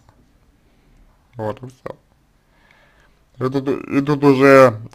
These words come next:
вопрос заключается в том, на самом деле, чего вы хотите для, для своей мамы. Если вы хотите, чтобы она,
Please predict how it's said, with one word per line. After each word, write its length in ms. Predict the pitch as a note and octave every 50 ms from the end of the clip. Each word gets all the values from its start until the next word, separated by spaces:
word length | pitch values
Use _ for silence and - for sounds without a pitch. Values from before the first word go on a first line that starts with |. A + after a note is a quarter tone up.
| - -
вопрос 500 | - A#2+ B2 B2 B2 C#3 D#3 D3+ C#3+ A2+
заключается 720 | G#2 A2 - C3 C3 B2 - - C#3 C3+ C3 B2+ B2+ - -
в 120 | A2+ - -
том, 560 | - - E3 F#3 F#3+ E3+ B2+ G#2+ G#2 G#2 - _ _ _ _ _ _ _ _ _ _ _ _ _ _ _ -
на 340 | - A#2 A#2 A#2 A#2 A#2 A2+
самом 440 | - - - B2+ A#2 A2 G#2+ A2 G#2+
деле, 360 | A#2 A#2+ A2+ G#2 F#2+ - - - _ _ _ _ _ _ _ _ _ _ _ _ _ _ _ _ _ _ _
чего 340 | - - - C3+ C3+ C3
вы 160 | B2+ C3+ D3+ D3+
хотите 520 | - B2 G#2 F#2 G#2 A#2 A2+ - - - A#2 - - _ _ _ _ _ _ _
для, 280 | A#2 A2+ A2+ A#2+ B2 - - _
для 280 | - A#2 A#2+ A#2+ A#2+ A#2
своей 360 | A2+ - A2+ A2+ A2 A2 A2+ B2
мамы. 380 | B2 A#2 G#2+ - - - - - _ _ _ _ _ _ _ _ _ _ _ _ _
Если 280 | A#2+ A2+ A2 - B2+
вы 80 | B2 B2
хотите, 360 | - B2+ B2 B2+ B2+ B2+ B2 A2+
чтобы 340 | - - - B2 A2+ A#2+
она, 460 | A#2 A#2 A#2+ A#2+ A#2+ A#2+ A#2 A#2 A2+